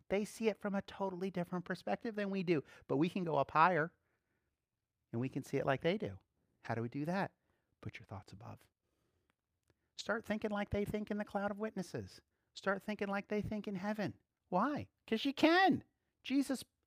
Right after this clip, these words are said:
translated us. He took us out of the kingdom of darkness and brought us into the kingdom of the Son of his love, the Bible says. We're in that kingdom now. It's wonderful. So, what are we switching our thoughts to?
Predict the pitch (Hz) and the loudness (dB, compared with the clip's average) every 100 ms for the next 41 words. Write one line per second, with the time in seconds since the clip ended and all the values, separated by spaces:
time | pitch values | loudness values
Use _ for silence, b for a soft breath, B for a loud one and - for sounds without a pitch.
0 | _ - 302 349 302 240 175 123 104 - | _ 4 4 4 6 6 6 2 -4 -4
1 | 165 - 240 220 - 220 208 180 175 226 | -4 2 4 4 4 6 6 6 2 2
2 | 214 190 180 233 285 320 311 b b - | 2 2 4 6 6 6 4 b b -2
3 | 247 247 247 - 233 226 220 247 240 233 | 4 6 6 4 2 2 2 2 2 2
4 | 220 - 247 247 247 247 302 285 190 180 | 0 2 2 2 2 4 6 4 8 8
5 | 147 131 143 110 202 214 220 247 240 240 | 8 4 2 2 2 2 4 4 2 0
6 | 247 240 240 262 294 - - _ _ _ | 0 2 2 2 2 0 -8 _ _ _
7 | _ _ _ - - 160 170 143 - 98 | _ _ _ -20 -4 2 2 0 -4 -6
8 | - 180 95 - _ _ _ _ _ _ | 6 6 6 -6 _ _ _ _ _ _
9 | _ _ _ _ 226 254 247 - 247 233 | _ _ _ _ 4 4 2 -2 -4 -4
10 | 208 - 214 233 - - | -4 -4 -4 -4 -4 -12